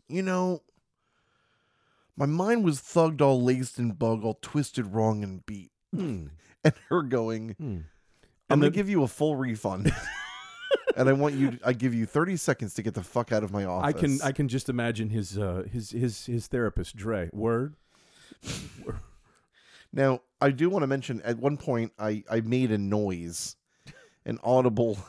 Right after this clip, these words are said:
Speaker 1: <laughs> an audible groan, and you were like, "Oh, did you, did you just find blah, blah?" And I was like, "No, no, no." What
Speaker 2: No.
Speaker 1: I was groaning at is there are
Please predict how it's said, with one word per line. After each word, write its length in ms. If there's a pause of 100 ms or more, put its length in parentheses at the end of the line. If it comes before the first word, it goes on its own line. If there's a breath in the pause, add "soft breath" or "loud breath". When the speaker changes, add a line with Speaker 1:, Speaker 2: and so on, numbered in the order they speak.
(300 loud breath)
Speaker 1:
<laughs> 380
an 160
audible 400
groan, 640
and 120
you 100
were 100
like, 200
"Oh, 140
did 240
you, 140
did 340
you 100
just 220
find 320
blah, 100
blah?" 180
And 120
I 20
was 100
like, 120
"No, 220
no, 160
no." 240 (480 loud breath)
What 160
Speaker 2:
No. 60
Speaker 1:
I 20
was 140
groaning 440
at 160
is 540 (1160)
there 300
are 320